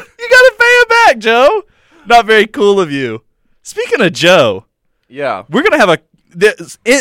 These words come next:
Speaker 1: and Lee County, these two related things.
Speaker 2: Yes.
Speaker 1: There's gonna be, there might be a culture war here soon over
Speaker 2: Yes,
Speaker 1: a certain
Speaker 2: I feel like this could
Speaker 1: location.
Speaker 2: become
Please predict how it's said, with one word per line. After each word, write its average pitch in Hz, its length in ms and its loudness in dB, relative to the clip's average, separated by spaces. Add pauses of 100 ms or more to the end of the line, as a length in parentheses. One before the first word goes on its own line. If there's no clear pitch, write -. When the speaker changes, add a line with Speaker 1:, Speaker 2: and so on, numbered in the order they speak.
Speaker 1:
and 226 300 -2
Lee 175 120 -2
County, 160 380 -4
these 147 200 -8
two 196 180 -10
related 143 520 -2
things. 113 540 -8
Speaker 2:
Yes. 107 360 -14 (1000)
Speaker 1:
There's 185 160 -2
gonna 208 140 -4
be, 175 160 -2
there 156 160 -6
might 196 180 -2
be 180 80 -6
a 160 80 -2
culture 175 360 -6
war 120 260 -4
here 117 180 -6
soon 104 460 -12
over 127 240 -6
Speaker 2:
Yes, 127 120 -6
Speaker 1:
a 160 80 -4
certain 151 240 0
Speaker 2:
I 139 40 -2
feel 131 80 -6
like 127 80 0
this 123 80 -6
could 143 80 -10
Speaker 1:
location. 127 300 -8
Speaker 2:
become 107 300 -12